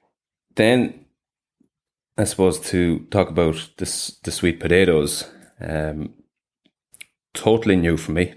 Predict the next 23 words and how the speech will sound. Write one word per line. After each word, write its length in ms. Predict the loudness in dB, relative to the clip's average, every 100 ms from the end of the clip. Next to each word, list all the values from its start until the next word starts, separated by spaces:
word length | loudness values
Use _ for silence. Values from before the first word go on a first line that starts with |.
| -8
Obviously 300 | -6 -4 -2
never 240 | 0 0
done 260 | 0 2 2
it, 180 | 0 -2
never 260 | -2 -2 -2
seen 420 | -4 0 2 2
it 140 | 2
being 220 | 0 0 2
done 260 | 0 0
before. 500 | -2 0 2 2 0 -8 -20 _ _ _ _ _ _ -6
Obviously 300 | -4 -4 0
people 260 | 0 0
have 260 | 0 0 0
grown 240 | 0 2
them 120 | 2 2
in 80 |
Ireland 320 | 4 4 2 2
and 200 | 0 0
very, 220 | 2 2
very 220 | 2 0
successfully. 640 | -2 -6 0 0 0 -2 0
I 40 |
know 320 | 2 0 -2